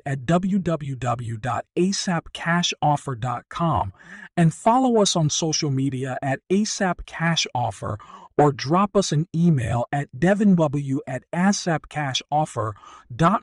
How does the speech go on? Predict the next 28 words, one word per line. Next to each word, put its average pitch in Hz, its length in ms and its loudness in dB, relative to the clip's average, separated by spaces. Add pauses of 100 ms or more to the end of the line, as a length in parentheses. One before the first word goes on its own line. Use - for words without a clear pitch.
com. 156 420 2 (140)
All 170 160 8
right, 147 260 2 (400)
everyone, 143 640 0 (480)
thanks 220 280 4
again 143 340 0
for 135 180 -4
joining 165 500 4
us 107 220 -6
on 117 140 -4
this 113 260 -8
episode 175 560 0
of 131 240 -6
A 156 100 -2
sap - 360 -4
Cash 143 380 -4
Offer's 131 420 -8
Real 160 340 0
Estate 175 360 -2
Rescue 143 440 -6
Show, 101 400 -8 (320)
where 160 160 4
we 190 160 2
discuss 214 580 0
challenging 202 600 0
scenarios 156 720 -2
like 107 240 -8
yours 101 420 -8